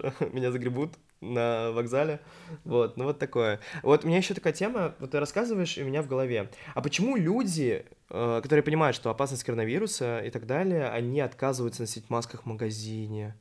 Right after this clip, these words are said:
маски в магазине? Это, ну, в Чувашии очень сильно проявлялось.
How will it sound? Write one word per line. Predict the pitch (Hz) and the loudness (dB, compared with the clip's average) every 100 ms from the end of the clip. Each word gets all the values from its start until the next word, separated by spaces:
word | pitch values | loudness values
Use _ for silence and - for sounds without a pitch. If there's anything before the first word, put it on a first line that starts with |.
| _ | _
маски | 120 120 120 120 | 0 0 0 -4
в | |
магазине? | 117 117 113 113 104 | -2 -2 -2 -2 -2
Это, | 113 110 - | -4 -8 -6
ну, | 123 123 - - - | -4 -4 -6 -20 -12
в | - | 0
Чувашии | 131 147 - 135 | 4 6 4 0
очень | - | 0
сильно | 127 123 | -2 2
проявлялось. | 117 110 104 101 - | 2 2 0 -2 -10